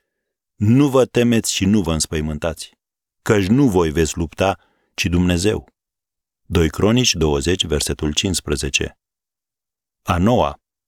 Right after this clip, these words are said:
nu te teme. Dacă vei trece prin ape, nu te vor înneca.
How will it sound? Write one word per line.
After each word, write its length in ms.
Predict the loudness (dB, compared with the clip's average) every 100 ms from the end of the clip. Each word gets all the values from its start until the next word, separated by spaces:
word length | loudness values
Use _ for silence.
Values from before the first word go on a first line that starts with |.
| _ _ _ _ _ _ _
nu 400 | -4 2 4 4
te 160 | 2 0
teme. 500 | 0 -2 -2 -8 -16 _ _ _ _ _
Dacă 300 | -2 -2 0
vei 160 | 0
trece 320 | 2 0 0 0
prin 220 | 0 0
ape, 360 | 0 0 -4 -8 _ _ _
nu 220 | -2 -2
te 120 | 0
vor 200 | -2 -4
înneca. 540 | -4 -8 -8 -8 -10